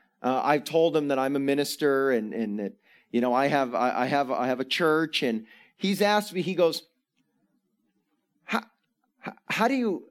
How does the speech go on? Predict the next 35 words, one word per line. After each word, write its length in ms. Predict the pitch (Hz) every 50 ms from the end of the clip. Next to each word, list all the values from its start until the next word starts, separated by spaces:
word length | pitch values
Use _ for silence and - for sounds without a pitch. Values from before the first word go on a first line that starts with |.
| _ -
how 180 | - 175 214 226
do 60 | 254
you 120 | 247 220
know 440 | 185 170 165 160 160 160 170 175 156
that 240 | 143 147 - - -
you're 120 | 143 123
a 40 | 110
minister?" 720 | 104 104 107 113 117 117 110 - - - 92 71 65 - _ _ _ _ _ _ _ _ _ _ _ _ _ _ _ _ _ _ _ _ _ _ _
Because 240 | - 190 - 226 220
I 60 | 240
use 300 | 233 233 277 320 330 254
this 180 | 233 220 208 -
terminology 720 | - - 208 190 180 170 175 185 208 214 196 160 147 160
and 100 | 156 156
I 80 | 147 147
talk 260 | 147 156 170 175 -
about 220 | 170 147 143 131
being 240 | 120 156 147 139 127
called. 520 | - - - - 147 131 107 82 78 - - _ _ _ _ _ _ _ _ _ _ _ _ _ _ _ _ _ _ _ _ _ _ _ _ _ -
And 80 | 165 190
he, 140 | 196 185
he's 180 | 151 180 180 160
like, 160 | 202 180 -
"How, 160 | 156 156 - -
how, 360 | - - - 170 185 196 180
how 80 | 165 185
do 60 | 190
you 80 | 214 208
get 200 | 165 190 - -
called? 460 | - - - 135 131 104 71 - _ _ _ _ _ _ _ _ _ _ _ _ _ _ _ _
What 160 | - 131 170
is 120 | 208 185 156
that 160 | 202 170 117
like?" 460 | 120 113 117 123 110 - - - - _ _ _ _ _ _ _ _ _ _ _ _ _ _ _ _ - - _ -
Now, 340 | 175 190 185 180 180 -